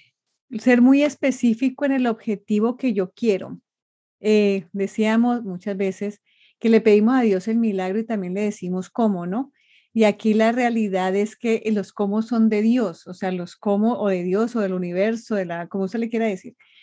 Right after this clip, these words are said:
Pero los cómo, o sea, la, la, la intelige-, la conciencia, la, eh,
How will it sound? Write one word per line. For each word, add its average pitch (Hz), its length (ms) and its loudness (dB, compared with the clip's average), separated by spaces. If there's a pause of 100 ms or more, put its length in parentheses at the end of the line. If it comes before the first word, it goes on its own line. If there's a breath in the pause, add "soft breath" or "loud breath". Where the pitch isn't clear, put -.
(220 soft breath)
Pero 226 280 6
los 214 280 2
cómo, 262 480 2
o 262 220 -6
sea, 190 260 -4
la, 196 240 -2
la, 196 380 -2
la 190 580 -4
intelige-, 208 720 2
la 214 140 0
conciencia, 247 1300 -2
la, 185 520 -6 (280)
eh, 180 440 -10